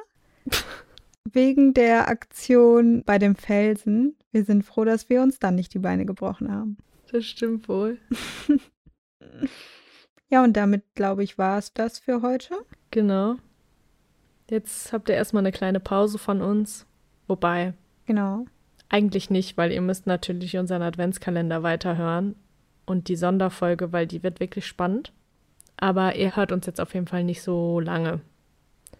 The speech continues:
Speaker 1: weil die Sonderfolge ist auch etwas kürzer.
Speaker 2: Deshalb wünschen wir euch jetzt schon mal schöne Weihnachtsfeiertage, die ihr hoffentlich bei euren Liebsten verbringen könnt.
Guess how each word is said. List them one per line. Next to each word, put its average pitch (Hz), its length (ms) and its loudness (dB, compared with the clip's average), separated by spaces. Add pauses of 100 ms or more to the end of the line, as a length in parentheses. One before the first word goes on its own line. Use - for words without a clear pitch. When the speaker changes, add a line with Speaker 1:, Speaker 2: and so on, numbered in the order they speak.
(440)
Speaker 1:
weil 190 140 -4
die 180 80 -4
Sonderfolge 175 560 -2
ist - 160 -6
auch 175 240 -4
etwas - 320 -8
kürzer. 175 400 -8 (240)
Speaker 2:
Deshalb 202 260 0
wünschen 233 320 4
wir 214 80 4
euch 202 160 0
jetzt 214 220 0
schon 220 160 4
mal 208 420 2 (120)
schöne 202 340 4
Weihnachtsfeiertage, 220 1300 2 (420)
die 220 60 2
ihr 202 100 6
hoffentlich 214 560 4
bei 208 120 -2
euren 190 240 2
Liebsten 247 380 -4
verbringen 214 500 2
könnt. 214 520 0